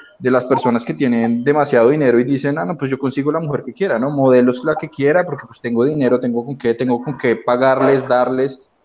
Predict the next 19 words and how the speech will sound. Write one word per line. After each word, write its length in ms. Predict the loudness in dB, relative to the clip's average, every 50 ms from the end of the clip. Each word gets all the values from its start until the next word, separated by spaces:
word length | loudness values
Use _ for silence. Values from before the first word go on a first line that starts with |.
| _ _ _
y 80 | 2
de 60 | 2 4
repente 380 | 2 2 2 0 0 2 0 0
el 120 | 2 2
amor 220 | 0 0 -2 -4
se 100 | -4 -6
convierte 400 | -8 -6 -4 -4 -4 -4 -6 -10
como 220 | -10 -8 -6 -6 -6
en, 80 | -4 -2 -2 -2 -4 -4 -6 -10 -16 -20 _ _ _
"Si 260 | _ -8 -6 -4 0
tengo 360 | 2 2 2 2 2 0 0
con 200 | 0 -2 -4 -4 -2
qué, 280 | 0 0 0 0 0 -6
en 80 | -4
términos 440 | -2 0 0 2 2 2 0 0 0
de 180 | 0 0 0 0
capital, 560 | -2 -4 -2 -4 -4 -2 0 0 0 0 0
de 100 | -2 -2
dinero, 540 | -2 -2 -2 -2 -2 -2 -2 -4 -6 -10